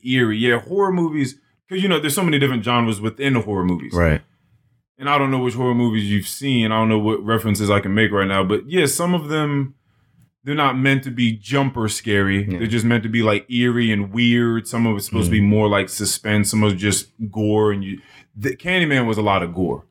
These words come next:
Speaker 2: Okay.
Speaker 1: Definitely a lot of blood going
Speaker 2: Yeah.
Speaker 1: on. Uh, maybe, I think Keon's gonna watch it this weekend. So <laughs> I'm not, I'm not gonna say too much. I will say one thing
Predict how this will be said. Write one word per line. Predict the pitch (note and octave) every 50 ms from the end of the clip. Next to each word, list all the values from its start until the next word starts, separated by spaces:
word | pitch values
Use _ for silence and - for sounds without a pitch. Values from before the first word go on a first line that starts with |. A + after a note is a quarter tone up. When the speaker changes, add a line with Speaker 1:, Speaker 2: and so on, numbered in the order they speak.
| _ -
Speaker 2:
Okay. | F2+ - F2 D#2+ D#2 - A2
Speaker 1:
Definitely | G#2+ C3 C#3 B2 B2+ B2 A#2
a |
lot | A2 G#2+ G2 F#2
of | F#2 F2+
blood | F#2+ G2+ G2 F#2 F2+ E2+
going | F#2+ F2+ E2
Speaker 2:
Yeah. | D#2+ E2+ -
Speaker 1:
on. | - - - _ _ _ _ _ _ _ _ _ _ _ - B2+ B2+ B2+
Uh, | B2
maybe, | B2+ C3 D3+ F3 F3 F3+
I | D3+ D3
think | C3+ G3+ G#3+ F#3
Keon's | - E3+ F3 E3+ D#3+ D#3 C#3+ C3+
gonna | C#3+ C3 B2+
watch | B2+ B2+ B2 B2 -
it | A#2+ A2+
this | A#2+ G#2+ A2+
weekend. | A2+ A#2 G#2+ A2+ A2 G#2+ G2+ F#2+ F2+ - -
So | - - C3+ A#2+ A#2 A2 G#2 - - _ _ _ _ _ _ _ _ _ _ _ _ _ _ _ _ _ _ - -
<laughs> | -
I'm | - G4+ G#4 D#4+ - D#3 B2 - - - - _ _ _ B2+ B2+ C#3
not, | D3 D#3 E3+ D#3+ C3 -
I'm | - C#3+ D#3+
not | F3+ F3+ F#3
gonna | F3 F3 D#3
say | - E3+ D#3
too | C#3+ C#3+ E3 D3+
much. | C#3+ C3+ C3 B2
I | B2+
will | B2 B2 C#3 C#3+ C#3+
say | B2+ C3+ B2+
one | B2 A#2+ A2+ A#2+ B2 B2 A#2
thing | G#2+ A#2+ A#2+ A#2 A2 G#2 F#2+ -